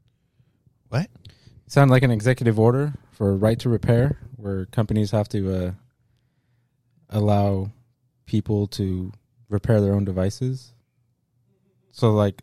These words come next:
Speaker 2: Apple specifically.
Speaker 1: Really? I didn't see
Speaker 2: Yeah,
Speaker 1: that.
Speaker 2: 'cause, like, Apple, like, solders the motherboard to the G P U or whatever. I don't know.
Speaker 1: <laughs>
Speaker 2: To the ram.
Speaker 1: I think you're making shit up
Speaker 2: No,
Speaker 1: now.
Speaker 2: so, like, he
Speaker 1: Like, you
Speaker 2: signed
Speaker 1: make a
Speaker 2: it.
Speaker 1: computer.
Speaker 2: And it has to deal with, like,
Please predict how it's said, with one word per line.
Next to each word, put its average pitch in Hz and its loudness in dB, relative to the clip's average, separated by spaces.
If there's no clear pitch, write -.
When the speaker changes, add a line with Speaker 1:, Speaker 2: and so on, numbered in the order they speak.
Speaker 2:
Apple 123 2
specifically. 143 -4
Speaker 1:
Really? 123 -4
I 135 -14
didn't 156 0
see 110 -2
Speaker 2:
Yeah, 107 0
Speaker 1:
that. 120 -2
Speaker 2:
'cause, 110 -12
like, 107 -8
Apple, 117 -4
like, 101 -2
solders 104 -4
the 101 -2
motherboard 101 -2
to 98 -12
the 95 -14
G 107 -6
P - -12
U 98 -12
or 101 -10
whatever. 104 -8
I - -16
don't 80 -16
know. 73 -10
Speaker 1:
<laughs> 147 -4
Speaker 2:
To 123 0
the 107 -4
ram. 107 -2
Speaker 1:
I - -4
think 156 0
you're 131 6
making - 0
shit - 0
up 202 0
Speaker 2:
No, 214 2
Speaker 1:
now. 175 4
Speaker 2:
so, 131 0
like, 117 -2
he 120 -10
Speaker 1:
Like, 95 2
you 95 2
Speaker 2:
signed 101 2
Speaker 1:
make 131 2
a 104 2
Speaker 2:
it. 120 -6
Speaker 1:
computer. 95 -2
Speaker 2:
And 135 -2
it 151 0
has 180 0
to 180 -6
deal 175 0
with, 156 -4
like, 117 -6